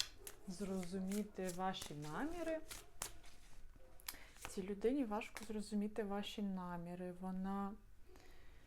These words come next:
почувається розбитою. І все дуже приховане для цієї людини. Ви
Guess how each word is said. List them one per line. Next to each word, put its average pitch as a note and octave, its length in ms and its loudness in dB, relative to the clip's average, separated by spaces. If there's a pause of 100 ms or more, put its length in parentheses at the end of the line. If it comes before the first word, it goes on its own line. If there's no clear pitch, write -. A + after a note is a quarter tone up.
(960)
почувається G3 800 2
розбитою. F3 800 4 (1800)
І G#3+ 540 4 (1300)
все A3+ 380 2
дуже G3 500 2
приховане C4 840 4
для A#3+ 280 4
цієї A#3 460 6
людини. G#3 600 6
Ви A3 280 8